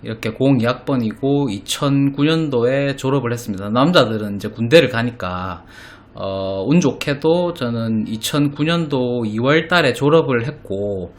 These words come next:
이천구 년 삼월 달에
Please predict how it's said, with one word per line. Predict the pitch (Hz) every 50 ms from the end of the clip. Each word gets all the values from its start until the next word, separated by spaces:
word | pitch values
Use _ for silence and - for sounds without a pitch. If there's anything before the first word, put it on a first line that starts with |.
| - - - - - - - - - - -
이천구 | 131 123 - - - 170 160 165 160 160 - 165
년 | 170 175 175 175 175 175 175 170 170 170 160 - - - - - - -
삼월 | - - - - - 262 247 160 -
달에 | - 113 107 104 95 98 101 98 92 - -